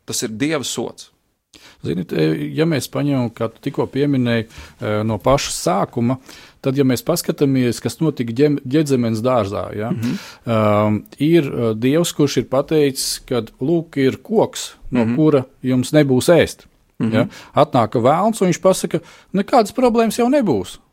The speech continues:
Speaker 2: ja jūs ēdīsiet no šī
Speaker 1: Mhm.
Speaker 2: koka. Ja? Un, eh, jūs jau tikai tas nāks par labu, jūs varēsiet atpazīt, eh,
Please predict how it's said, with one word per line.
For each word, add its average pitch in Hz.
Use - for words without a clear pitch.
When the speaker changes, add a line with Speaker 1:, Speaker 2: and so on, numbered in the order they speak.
Speaker 2:
ja 120
jūs 131
ēdīsiet 113
no 104
šī 98
Speaker 1:
Mhm. 127
Speaker 2:
koka. 107
Ja? 110
Un, 143
eh, 135
jūs 214
jau 240
tikai 208
tas -
nāks 202
par 156
labu, 190
jūs 143
varēsiet 143
atpazīt, 135
eh, 104